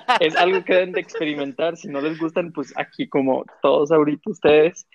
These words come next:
que vieron y no fue lo tuyo, pues bueno, ya lo vieron, ya decidieron que no es lo suyo, pero puede que haya alguna persona rara como yo en este, en este país que también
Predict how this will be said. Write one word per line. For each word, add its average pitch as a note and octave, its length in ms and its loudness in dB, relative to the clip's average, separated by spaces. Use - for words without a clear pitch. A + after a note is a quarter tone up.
que C#3+ 160 2
vieron C#3 340 2
y C3+ 100 -2
no C3+ 140 0
fue D#3+ 160 0
lo D#3+ 160 0
tuyo, D#3+ 220 -4
pues C3+ 180 -6
bueno, C3+ 260 -2
ya C3 160 -2
lo C#3 140 0
vieron, D3+ 560 -2
ya C#3 140 -4
decidieron C#3 520 -2
que C#3 120 -4
no C3+ 80 -4
es C3+ 80 -6
lo C#3 100 -4
suyo, D3 340 -2
pero C3+ 200 -4
puede C#3 260 0
que - 160 0
haya C3+ 300 2
alguna C#3 380 -8
persona C#3 460 -8
rara C#3 300 2
como D3 240 -8
yo C3+ 140 -4
en C3+ 120 -8
este, C#3+ 420 -8
en D#3+ 140 -8
este D3 200 -4
país C#3 560 2
que - 100 -4
también C3+ 460 -4